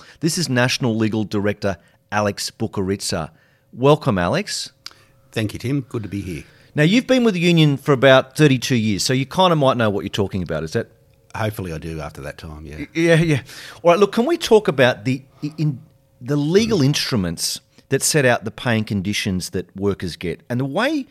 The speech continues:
Speaker 1: you've spoken to me about it is it's kinda like three safety nets, i-, if you like. If a walk-, worker falls off the, off the high board, um, there's something's gonna pick them up, one of the three. Can you run through these three?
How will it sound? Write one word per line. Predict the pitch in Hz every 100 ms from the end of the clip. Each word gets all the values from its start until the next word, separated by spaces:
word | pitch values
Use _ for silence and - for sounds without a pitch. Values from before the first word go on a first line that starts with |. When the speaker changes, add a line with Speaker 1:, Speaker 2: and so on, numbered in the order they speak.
| _
Speaker 1:
you've | - 120 180
spoken | - 139 123 117
to | -
me |
about | 95 92 98
it |
is | 120
it's | 110 -
kinda | - - 262 302
like | 277 170
three | - - - - 143 156 156 151 _ _ -
safety | - - 123 - 104
nets, | 87 80 - - _ _ _ _ -
i-, | -
if | 170 -
you | 139
like. | 101 90 -
If | 123
a |
walk-, | 123 147 160 -
worker | 156 170 -
falls | - 269 220
off | 151 -
the, | 117 104 _ _ _
off | 127 -
the | 120
high | 165 180
board, | 175 233 254 _ _ _ _ -
um, | 120 120 117
there's | 120
something's | - - 185 175 160
gonna | - 131
pick | - 131
them | 117 98
up, | -
one | 110 117
of | 104
the | 95
three. | - 92 78
Can | - 208
you | 254
run | 208 135 131
through | - 123
these | 101 98 -
three? | - 65 -